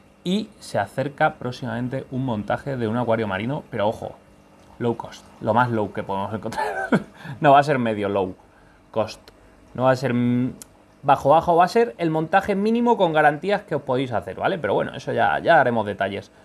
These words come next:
La verdad es que este acuario está súper, súper estable ahora mismo, está genial, así que vamos a ver si se mantiene así durante una época. Les ha apagado las bombas de movimiento para observarlo mejor, y la verdad es que los acuarios con las bombas de movimiento apagadas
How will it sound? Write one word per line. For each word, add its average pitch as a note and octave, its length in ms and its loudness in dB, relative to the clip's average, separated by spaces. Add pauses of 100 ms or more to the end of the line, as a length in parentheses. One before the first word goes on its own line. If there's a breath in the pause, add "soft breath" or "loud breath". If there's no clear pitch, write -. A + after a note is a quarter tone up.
(140 soft breath)
La A2 80 -4
verdad B2 160 -4
es - 40 -20
que E3 80 -4
este - 140 -4
acuario C#3 240 4
está D3 380 -2
súper, A#2+ 400 -4
súper G#2+ 300 -4
estable C3 380 -2
ahora A2+ 140 2
mismo, F3+ 320 -6 (500 soft breath)
está A#2+ 320 -2
genial, B2+ 480 -4
así G#2 360 -8
que C#3 140 -4
vamos G#2+ 300 -2
a A#2+ 40 -2
ver A2 100 0
si A2 180 -8
se A2+ 120 -6
mantiene G#2 380 -4
así G#2+ 420 -2
durante G#2+ 340 0
una G2+ 120 -2
época. D3+ 240 0
Les G#2+ 160 -2
ha A#2+ 40 -6
apagado D3+ 220 2
las C#3 140 4
bombas B2 280 -2
de A#2+ 60 0
movimiento A#2 580 -2 (500 loud breath)
para A#2 120 -2
observarlo A2+ 380 2
mejor, G#2+ 300 0
y G2+ 40 -2
la G2 100 0
verdad G2 160 0
es - 80 -6
que - 80 -6
los A2 140 -4
acuarios A2+ 440 -4
con A2+ 140 -8
las G2 120 0
bombas G#2+ 260 0
de G#2+ 80 -2
movimiento G#2 400 -2
apagadas A2 520 0